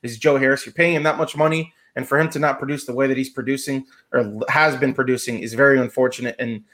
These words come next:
and that just needs to be better. Um, Bruce, freaking Bruce Brown, I guess, needs to continue to hit his little floaters, but down the stretch, he better not have that damn ball in his hands. I'm telling you this right now. Yeah, that ball better not be in his hands down the stretch, but,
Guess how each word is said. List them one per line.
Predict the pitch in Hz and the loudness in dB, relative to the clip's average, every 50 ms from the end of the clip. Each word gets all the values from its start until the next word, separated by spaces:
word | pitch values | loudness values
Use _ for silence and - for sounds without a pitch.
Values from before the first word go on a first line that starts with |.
| - _ - | -18 _ -2
and | 120 | 2
that | 131 143 135 | 2 2 2
just | 127 127 127 | 0 -4 -4
needs | 143 135 135 | -4 -6 -6
to | - | -6
be | 113 123 | -6 -4
better. | 110 117 123 117 104 104 - - _ _ _ _ _ - | 0 0 2 2 2 -2 -4 -8 _ _ _ _ _ 2
Um, | 135 135 131 127 117 107 - - _ - | 4 6 6 6 4 0 -6 -12 _ -14
Bruce, | - 120 143 170 175 160 - - | -4 2 4 4 4 4 2 -4
freaking | - - - - - 175 165 - 156 139 131 | -12 -16 -10 -4 0 0 2 2 2 0 2
Bruce | 147 160 143 | 0 0 0
Brown, | 131 110 139 143 147 160 165 165 165 165 165 - - _ _ - | 0 2 4 4 6 6 6 4 4 0 -2 -6 -18 _ _ 0
I | 135 135 | 0 0
guess, | 110 101 123 135 165 170 165 - - | 0 2 2 4 4 4 4 0 -2
needs | 156 165 160 - | -4 -4 -4 -4
to | - 139 | -6 -4
continue | - - 147 - 160 156 160 156 | -2 -2 -2 0 2 2 2 2
to | 143 139 | 2 2
hit | 147 156 | 2 2
his | 156 135 127 | 0 0 2
little | 151 156 160 151 | 2 2 2 2
floaters, | - 147 147 139 135 127 131 127 135 131 - - _ - - - - | 0 2 2 2 2 2 0 -2 -2 -6 -8 -16 _ -20 -20 -10 -4
but | - 123 - | -2 0 2
down | 160 160 180 175 | 4 4 4 4
the | 165 | 2
stretch, | 165 - - 202 190 196 | 0 4 4 4 4 2
he | 156 | 2
better | 139 165 170 160 | 4 4 4 4
not | 156 156 147 | 4 2 2
have | 165 151 | 2 4
that | 151 156 147 | 4 2 2
damn | 131 143 127 120 | 2 -2 -2 0
ball | 131 165 165 151 | 2 4 4 4
in | |
his | 131 117 | 2 -2
hands. | - 123 117 107 | -6 -8 -6 -6
I'm | 131 135 | -6 -4
telling | 131 151 151 147 139 | -2 -2 -2 -2 -2
you | 131 | -4
this | 135 - | -6 -4
right | 131 131 | -4 -2
now. | 139 156 147 120 - - _ _ _ _ | 0 0 -2 -2 -4 -10 _ _ _ _
Yeah, | - 123 | -4 2
that | 139 156 151 170 | 2 4 6 6
ball | 190 190 156 | 6 6 8
better | - 190 180 | 6 6 6
not | 185 180 170 160 | 6 4 4 6
be | 175 | 4
in | 165 | 2
his | 156 139 | 2 2
hands | - 180 185 175 165 | 4 4 4 4 4
down | 135 156 151 | 4 4 4
the | 135 123 | 2 0
stretch, | - - 165 143 113 104 - - | -4 -2 -2 -2 -2 -4 -6 -4
but, | 135 123 - - | -4 -4 -4 -6